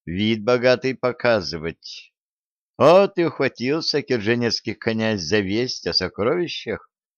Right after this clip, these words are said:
князя Черного. Ими мыслит земли свои поднять. Коли не получит, я за него не пойду.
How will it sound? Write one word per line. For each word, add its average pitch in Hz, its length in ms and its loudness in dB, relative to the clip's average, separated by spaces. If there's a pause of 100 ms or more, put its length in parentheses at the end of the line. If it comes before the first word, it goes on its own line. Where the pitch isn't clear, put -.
(140)
князя 117 440 0
Черного. 90 840 -2 (1200)
Ими 156 560 0
мыслит 127 500 -2
земли 127 360 -2
свои 135 280 -6
поднять. 101 680 -4 (460)
Коли 104 240 2
не 104 120 0
получит, 95 720 -4
я 92 280 -2
за 82 180 -6
него 92 280 -4
не 98 140 -4
пойду. 113 880 -4